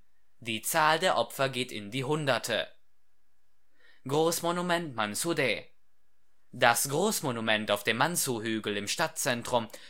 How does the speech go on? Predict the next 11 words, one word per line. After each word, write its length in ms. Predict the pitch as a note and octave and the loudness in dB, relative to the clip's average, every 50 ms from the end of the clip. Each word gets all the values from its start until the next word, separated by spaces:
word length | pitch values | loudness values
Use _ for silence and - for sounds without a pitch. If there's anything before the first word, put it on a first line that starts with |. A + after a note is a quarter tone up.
| - | -10
soll 260 | - B2+ C#3+ C#3 B2+ | 0 4 4 4 6
den 160 | B2 A#2+ A#2 A#2 | 4 2 2 2
revolutionären 840 | C3+ F#3 F#3+ F3+ D#3+ C3+ B2 - - C#3 C3 B2+ B2 B2 B2+ B2 | 2 2 4 4 2 2 0 0 -2 0 0 2 2 2 0 0
Kampf 320 | - A#2+ A2 G#2 G#2 - | 0 0 0 0 0 -4
des 160 | - A2 - - | -6 -6 -4 0
nordkoreanischen 840 | D3 C#3+ C#3+ C#3 - - C#3 B2 B2+ B2+ A#2 A#2 A#2 A#2+ - D#3 C#3+ | 2 2 0 0 0 -4 -2 0 2 4 4 4 2 0 -4 -6 -4
Volkes 500 | - - A2 G#2 G#2+ - A2+ G#2+ - - | 0 2 2 2 2 2 -2 -2 -2 -4
unter 240 | G2+ G2+ G2 A2+ G#2+ | -6 -6 -6 -6 -6
Kim 240 | - - B2 B2+ | -4 -4 -4 -4
Il-sung 440 | D#3 D#3+ - - C3 A#2+ A#2 A2 G#2 | -2 -2 0 0 0 -2 -2 -4 -6
ehren. 540 | G2 G#2 G#2 G2+ G2 G2 G2 F#2+ F2+ F2+ - | -4 -2 -2 -2 -2 -4 -6 -8 -12 -16 -18